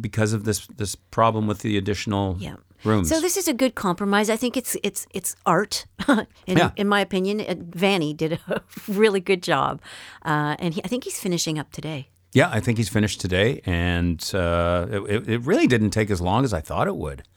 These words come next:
Speaker 2: Well, he's, he's, <laughs> he's so fast.
Speaker 1: Yeah, he's fast, but he do-, he doesn't hurry. He does a
Speaker 2: No.
Speaker 1: very, very meticulous job, and you'll see that, uh, in, in some of the photos. So, uh, and, and now we, he just told us that he's retiring.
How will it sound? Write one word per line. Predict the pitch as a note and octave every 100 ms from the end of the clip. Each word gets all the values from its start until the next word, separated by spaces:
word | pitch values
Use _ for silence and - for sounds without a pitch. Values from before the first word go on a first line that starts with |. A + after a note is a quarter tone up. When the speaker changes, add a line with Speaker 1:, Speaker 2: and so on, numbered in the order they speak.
| -
Speaker 2:
Well, | D3+
he's, | E3 G3+ -
he's, | A3+ A#3
<laughs> | - C#4
he's | B3+
so | - B3+
fast. | - A2+ - G#2+ - - - - -
Speaker 1:
Yeah, | F3+ G3+
he's | D3
fast, | F3 E3+ D3+ -
but | B2 C3
he |
do-, | B2+ D3
he | B2+
doesn't | C#3+ C3+ C#3+ -
hurry. | D3 C3 E2 C#2+ _
He | G#2+
does | A2+ A2 G#2
a |
Speaker 2:
No. | F#2 -
Speaker 1:
very, | A#2+ C3 C3 C3
very | A2+ A#2
meticulous | G#2+ F#2 - C3 - A#2+ G#2
job, | - F2+ F2+ F#2
and |
you'll | F2+
see | F2+ - B2
that, | F#2+ F#2 - - - - - -
uh, | F2 F2 F2+
in, | F2+ F2 E2+ F2
in | G#2 F2
some | - F2+
of | E2
the |
photos. | - F#2 E2+ D2 C#2+ - _
So, | - - E2+ E2+ E2
uh, | D#2+ E2 -
and, | A#2
and | - B2+ G2 G#2+
now | B2 C3 F#2 -
we, | F#2 F2+
he | B2 G2
just | F#2 F2+
told | - F#2+ F#2
us | -
that | F2+
he's | F#2
retiring. | F#2 D#2+ F2+ F2+ E2+ E2